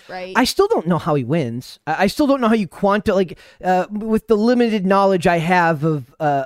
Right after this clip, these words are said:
Speaker 2: of, uh, libel and what's going on, is
Speaker 1: <clears throat>
Speaker 2: I don't see a financial way in which, in, like, there's no paper trail other than,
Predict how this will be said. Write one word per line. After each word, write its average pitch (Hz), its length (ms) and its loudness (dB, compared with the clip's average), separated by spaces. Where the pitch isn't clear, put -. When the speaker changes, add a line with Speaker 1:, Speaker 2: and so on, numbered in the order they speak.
Speaker 2:
of, 143 440 -6
uh, 139 260 -2
libel 160 640 0
and 143 420 -4
what's 160 240 -4
going 165 200 0
on, 165 120 0
is 147 120 -6
Speaker 1:
<clears throat> 240 140 -12
Speaker 2:
I 208 80 2
don't 277 200 0
see 247 160 0
a 196 40 4
financial 196 680 0
way 185 220 2
in 180 80 0
which, 175 240 -4
in, 185 260 -2
like, 170 260 -2
there's 180 220 -4
no 185 80 0
paper 214 400 -2
trail 135 400 -2
other 180 240 2
than, 160 340 -2